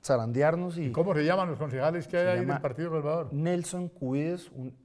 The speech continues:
Speaker 1: excelente educador además, un
Speaker 2: ¿De dónde es él?
Speaker 1: filósofo, es de acá de Bogotá.
Speaker 2: ¿De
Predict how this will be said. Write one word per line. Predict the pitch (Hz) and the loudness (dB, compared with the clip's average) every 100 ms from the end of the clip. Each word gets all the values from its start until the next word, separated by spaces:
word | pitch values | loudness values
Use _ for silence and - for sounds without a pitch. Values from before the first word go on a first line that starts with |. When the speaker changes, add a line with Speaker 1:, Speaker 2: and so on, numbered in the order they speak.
| _ | _
Speaker 1:
excelente | 117 120 - 117 127 127 143 139 143 - _ _ _ | -10 -8 -4 -2 -2 -2 -2 -4 -6 -18 _ _ _
educador | 123 127 113 104 113 131 | -6 -6 -2 0 2 2
además, | 131 117 135 143 | 0 -2 -4 -4
un | 127 | -4
Speaker 2:
¿De | 123 | 2
dónde | 139 151 - | 2 2 0
es | |
él? | 196 | 0
Speaker 1:
filósofo, | 180 127 143 143 | 0 -2 -6 -10
es | 123 123 | -6 -2
de | |
acá | 131 123 | -2 0
de | 127 | 0
Bogotá. | 131 117 107 147 165 - - _ - _ _ | 0 -2 -2 -2 -4 -16 -20 _ -20 _ _
Speaker 2:
¿De | 110 110 | -8 -6